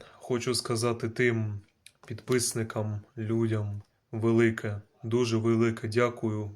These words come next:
за те, що слухали всі ці поезії, прислухалися, говорили добрі слова і зараз це робите. Дякую велике за те,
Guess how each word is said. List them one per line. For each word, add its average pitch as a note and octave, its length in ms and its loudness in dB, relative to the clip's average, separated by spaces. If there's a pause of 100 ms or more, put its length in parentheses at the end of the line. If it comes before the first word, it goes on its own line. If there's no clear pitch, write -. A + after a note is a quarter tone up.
(100)
за A2+ 220 -2
те, C3 340 -2 (640)
що - 240 -2
слухали A#2+ 580 -2
всі A#2 300 -4
ці A#2 160 -4
поезії, G#2+ 840 0 (420)
прислухалися, A2+ 1200 -2 (680)
говорили A#2 640 2
добрі A2+ 420 4
слова A2 680 -2 (120)
і A#2 100 -2
зараз A2+ 500 0
це A2 140 0
робите. G#2+ 540 -2 (460)
Дякую A#2+ 540 6
велике A#2 420 2
за G#2+ 180 -4
те, B2 340 -4